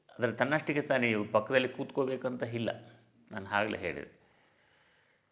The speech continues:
ಆ ರೀತಿ ಮಾಡ್ತಾ ಹೋಗಿ, ನಿಮ್ಮ ಎಲ್ಲ ಕಷ್ಟ ಕಾರ್ಪಣ್ಯಗಳಿಗೆ ಇದು ಸುಲಭವಾದಂಥ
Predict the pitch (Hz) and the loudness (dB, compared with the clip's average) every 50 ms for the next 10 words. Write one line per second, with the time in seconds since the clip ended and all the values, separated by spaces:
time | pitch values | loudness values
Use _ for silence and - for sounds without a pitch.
0 | _ _ _ - - 139 143 131 127 117 - 117 107 107 104 95 92 - - 104 | _ _ _ -2 4 4 4 6 4 2 2 0 0 2 4 2 2 2 0 -2
1 | 90 92 95 87 80 85 - - - - - - _ _ _ - 113 101 95 95 | 0 2 2 0 0 0 -6 -8 -8 -18 -20 -20 _ _ _ -8 -6 -4 -4 -2
2 | - 92 92 104 117 131 139 139 127 117 - - 101 - - - 113 - - 104 | -2 0 0 0 0 0 0 0 -2 -2 -4 -8 -12 -8 -2 -2 -2 0 4 4
3 | 98 98 - - 98 90 87 90 82 82 87 85 85 90 87 - - - _ _ | 4 4 4 0 -6 -4 -4 -4 -4 -4 -4 -4 -6 -8 -12 -14 -20 -20 _ _
4 | _ _ _ - 95 92 90 87 - - 107 113 120 123 123 131 135 131 123 127 | _ _ _ -18 -14 -12 -12 -12 -8 -2 0 2 2 2 0 4 4 6 6 4
5 | 123 135 131 131 - - | 2 0 -4 -4 -4 -4